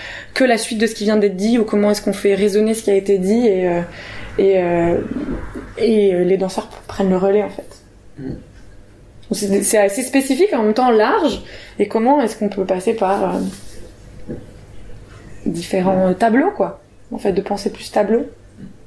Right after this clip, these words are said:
Speaker 2: Et du coup, ça, tu veux, c'est un truc que tu veux, euh, refaire
Speaker 1: Ah ouais, à fond.
Speaker 2: régulièrement et, euh,
Speaker 1: Ah bah ouais, même là, euh, ce que je
Speaker 2: retravailler
Speaker 1: dis, c'est quand
Speaker 2: absolument.
Speaker 1: même, euh, c'était le minimum, euh, pour pouvoir, euh, proposer ce spectacle. Moi, j'ai besoin d'aller vachement plus
Speaker 2: Ouais.
Speaker 1: loin, de me dire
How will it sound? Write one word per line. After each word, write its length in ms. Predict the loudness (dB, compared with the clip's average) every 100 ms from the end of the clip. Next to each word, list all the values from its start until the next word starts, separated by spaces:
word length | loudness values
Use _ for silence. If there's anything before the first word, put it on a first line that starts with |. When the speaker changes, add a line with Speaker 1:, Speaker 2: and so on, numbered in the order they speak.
| -20 -8 0
Speaker 2:
Et 20 |
du 60 | 2
coup, 100 | 2
ça, 120 | 0
tu 140 | 0
veux, 180 | 0 2
c'est 100 | 2
un 60 | 0
truc 140 | 0
que 60 | -2
tu 140 | 0 2
veux, 120 | 4 4 4
euh, 80 | 2 0
refaire 480 | -2 -2 0 -2 -2 -8 -4 2
Speaker 1:
Ah 140 | 4
ouais, 80 | 4
à 40 |
fond. 40 | 2
Speaker 2:
régulièrement 680 | 2 2 2 2 2 4 4
et, 140 | 4
euh, 100 | 2
Speaker 1:
Ah 60 | 2
bah 200 | 4 4
ouais, 140 | 2
même 220 | 2 2 4
là, 200 | 4 4
euh, 80 |
ce 60 | 2
que 60 | 0
je 100 | 2
Speaker 2:
retravailler 140 | 2
Speaker 1:
dis, 60 | 2
c'est 80 | 2
quand 60 | 2
Speaker 2:
absolument. 240 | 2 2
Speaker 1:
même, 100 | 4
euh, 320 | 4 4 2
c'était 440 | 0 -2 -4 0 2
le 140 | 4
minimum, 640 | 4 4 4 4 4 4 4
euh, 460 | 2 2 2 2 0 -4 -8 -6 -6 -6
pour 120 | -10
pouvoir, 360 | -2 0 2 2
euh, 300 | 4 4 2
proposer 400 | 0 0 2 0
ce 140 | -2
spectacle. 420 | -2 0 2 2
Moi, 100 | 2
j'ai 100 | 2
besoin 260 | 2 2 2
d'aller 220 | 2 2
vachement 300 | 2 2 0
plus 120 | 2 2
Speaker 2:
Ouais. 40 |
Speaker 1:
loin, 320 | 4 4 2
de 60 | 2
me 100 | 4
dire 340 | 4 2 0